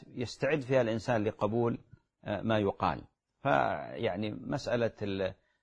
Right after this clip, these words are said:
ال-، اللي يعني فرصة ال-، التلقين، فرصة التربية، فرصة التعويد، يعني لعلي أتيت عليه، لكن حقيقة هذه من أهم الأشياء التي يجب حقيقة الانتباه والالتفات. وهذا لا يعني،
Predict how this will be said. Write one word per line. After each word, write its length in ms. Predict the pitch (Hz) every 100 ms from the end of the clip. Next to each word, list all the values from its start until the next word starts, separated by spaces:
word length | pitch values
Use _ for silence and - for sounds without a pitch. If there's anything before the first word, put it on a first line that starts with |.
| -
ال-، 240 | - 98 101
اللي 420 | 95 101 101 104
يعني 720 | 98 98 92 98 95 87 -
فرصة 400 | 123 123 110 101
ال-، 200 | 107 98 95 85 50 - - - - - -
التلقين، 640 | - - 110 - 120 110 101
فرصة 360 | 113 - 113 -
التربية، 580 | 107 - 117 107 110 101
فرصة 360 | - 113 110 107
التعويد، 600 | - 117 101 120 113 104 _ _ _ _ -
يعني 280 | 135 131 135
لعلي 360 | 120 131 113
أتيت 280 | 113 127 -
عليه، 260 | 107 113 107
لكن 320 | 110 - 107
حقيقة 440 | 113 - 135 -
هذه 400 | 95 120 110 104
من 160 | 98 98
أهم 360 | 95 117 151 151 _ _ -
الأشياء 460 | 120 110 - 139
التي 300 | 120 113 113
يجب 260 | 139 131 104
حقيقة 380 | 95 113 120 104
الانتباه 520 | 90 98 107 113 101
والالتفات. 280 | 98 92 98
وهذا 320 | 104 135 139
لا 120 | 147
يعني، 380 | 135 98 85